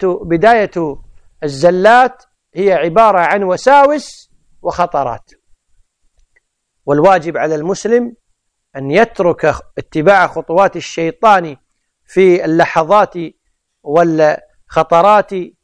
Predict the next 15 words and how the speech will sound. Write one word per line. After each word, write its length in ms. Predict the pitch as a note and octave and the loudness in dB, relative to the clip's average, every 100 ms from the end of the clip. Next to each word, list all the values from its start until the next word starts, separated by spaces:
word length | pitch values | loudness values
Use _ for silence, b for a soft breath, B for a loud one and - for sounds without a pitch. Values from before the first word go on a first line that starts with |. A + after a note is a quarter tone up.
| _ _ _ _ _ _ _ | _ _ _ _ _ _ _
والتفكرات، 1500 | C#3+ D#3+ E3 E3 E3+ - F3 D3 F3+ - G3 A3+ D4 C#4+ _ _ _ _ | -4 0 2 0 -4 -8 -6 -2 -4 0 2 4 4 0 _ _ _ _
فحينئذ 720 | - D3 F#3 E3 D#3 D#3 G3 F#3 | -12 -6 -4 -2 -2 -2 -2 -2
تلقائيا 1120 | - D4 C#4+ B3 B3 A#3 A#3+ A#3+ C#4 C#4+ A#3 _ _ - | -2 -2 0 2 2 0 -2 0 0 0 -6 _ _ -2
يمتنع 600 | G3 D#4+ E4 C#4+ A#3+ G3+ | 2 2 2 -2 -2 -4
عن 340 | D#3+ F#3+ F3+ - _ _ | -6 -8 -10 -16 _ _
الأمور 320 | D3 E3 F#3 E3+ | -10 -4 0 -2
الثانية. 540 | - C#3+ A2+ - - - - - _ _ _ _ _ - | -4 -8 -10 -12 -16 -16 -18 -20 _ _ _ _ _ 0
لكن 320 | F3+ F#3 G#3+ | 0 2 -2
حينما 580 | - C#4+ C4+ A#3+ A3+ A#3 _ _ _ _ _ - | -2 2 2 4 2 0 _ _ _ _ _ -2
نجد 360 | A#3+ A3+ A#3 | 0 0 0
الناس 640 | A3 G3 E3 D3+ D3+ - _ _ - | -2 0 0 -2 -4 -14 _ _ -4
يتساهلون 840 | D#3 E3 G#3 - A#3 G#3 B3+ D4+ A3 | -2 0 0 4 4 4 2 -2 -2
في 80 | |
الخطرات 800 | A#3 - G3+ F#3+ F3+ F3 D#3 - | -4 -4 -4 -2 0 0 0 -4
واللحظات، 640 | D3+ D3 D3+ C#3 C#3 D3+ | -12 -10 -10 -6 0 0